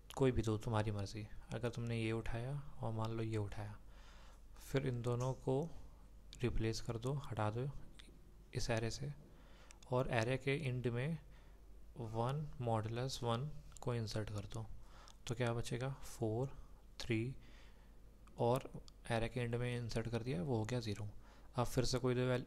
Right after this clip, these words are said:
index उठाओ, Suppose ये उठाया और ये उठाया, इसको अब हम नहीं pick कर सकते क्योंकि इसकी value zero हो गई है, और हम दो भी, जो भी index उठाएंगे उसकी value greater than zero होनी चाहिए, ठीक है। तो अगर हम, हमने ये दो index उठाए हैं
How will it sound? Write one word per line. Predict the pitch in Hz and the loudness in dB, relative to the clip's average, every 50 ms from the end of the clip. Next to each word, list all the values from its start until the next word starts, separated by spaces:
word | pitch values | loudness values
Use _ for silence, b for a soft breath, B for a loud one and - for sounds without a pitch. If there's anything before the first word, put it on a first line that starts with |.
| - - 208 | -4 -6 -2
index | 127 113 127 123 - - | 0 0 0 0 0 0
उठाओ, | 113 - 127 131 143 143 | 0 2 2 2 0 0
Suppose | - - 113 - 117 117 127 139 - - - - - B B B B B B B B - - | 0 0 2 4 4 4 4 4 0 -2 -4 -4 -6 B B B B B B B B -2 2
ये | 117 123 131 139 143 | 2 4 4 4 2
उठाया | 135 127 - - 131 135 | 2 4 4 4 6 4
और | 135 135 | 4 4
ये | 120 113 113 | 4 6 6
उठाया, | 110 104 - - 104 98 101 - - - | 6 6 6 6 4 4 0 -2 -4 -6
इसको | 107 - - - 135 | -6 -4 2 6 6
अब | 131 127 | 8 8
हम | 131 135 | 6 4
नहीं | 131 131 123 | 2 2 2
pick | 113 - 110 - | 2 2 2 2
कर | - 101 | 2 2
सकते | 104 - 104 - - 113 | 2 2 0 0 -2 -2
क्योंकि | - 113 113 - 135 131 | 0 0 0 2 2 2
इसकी | 120 - - - 123 | 2 2 0 0 2
value | 117 113 110 123 127 | 2 2 4 2 2
zero | 110 110 107 113 110 | 2 4 4 4 4
हो | 101 98 | 4 2
गई | 107 98 | 0 0
है, | 98 104 107 - B B B B B B - | -2 -2 -4 -6 B B B B B B 2
और | 117 | 4
हम | 113 117 120 117 | 4 4 4 4
दो | 110 113 117 113 | 6 6 6 6
भी, | 107 120 135 127 | 6 4 2 2
जो | 113 113 117 113 | 4 4 4 6
भी | - 139 | 4 4
index | 127 117 123 - - | 4 4 4 4 4
उठाएंगे | 120 - 113 110 120 135 | 4 4 4 4 4 2
उसकी | 147 139 - - 123 | 0 0 0 2 4
value | 117 113 110 120 | 4 4 4 4
greater | - - 113 107 113 113 | 4 2 4 4 4 4
than | 120 123 117 | 4 4 4
zero | 113 110 107 107 | 4 4 4 4
होनी | 101 98 98 95 | 2 2 0 -2
चाहिए, | - - 101 104 107 117 | -4 -4 -4 -4 -4 -4
ठीक | - - 127 | -2 -2 -2
है। | 123 104 - B B B B B B B B B B B B - | -2 -2 -6 B B B B B B B B B B B B 0
तो | 123 | 2
अगर | 117 110 110 | 4 4 4
हम, | 110 107 104 110 | 4 4 2 2
हमने | 110 117 120 | 0 2 2
ये | 117 110 113 | 2 4 4
दो | 113 120 | 4 4
index | 117 113 117 113 - - | 2 2 2 0 0 2
उठाए | - - 110 107 101 | 4 4 6 6 4
हैं | 101 110 143 | 2 0 -2